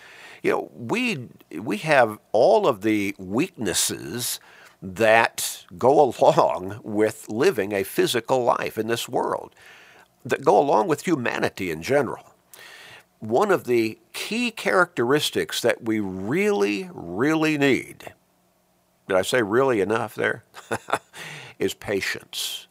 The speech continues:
Patience. We really need to be patient with one another. An important key to faithfulness and fulfillment in our Christian life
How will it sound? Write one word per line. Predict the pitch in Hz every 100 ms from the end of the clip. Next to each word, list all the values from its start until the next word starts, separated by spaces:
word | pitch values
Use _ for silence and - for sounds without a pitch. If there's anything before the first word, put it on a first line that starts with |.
| _
Patience. | - - - 208 - - - - - - - _ _ _ _ _ -
We | 98
really | 101 90 123 147 143
need | 127 117
to |
be | 104
patient | 113 - 101 92 - -
with | 80
one | 87 78
another. | 76 67 - - _ _ _ _ - - - -
An | 120
important | 123 113 - 151 202 214 -
key | - 175 92
to | 73 104
faithfulness | - - 123 175 - 175 160 175 170 -
and | 123 113
fulfillment | - 110 - - 196 208 82 - -
in | 107
our | 104
Christian | - 147 156 - 98
life | 104 - - 76 - -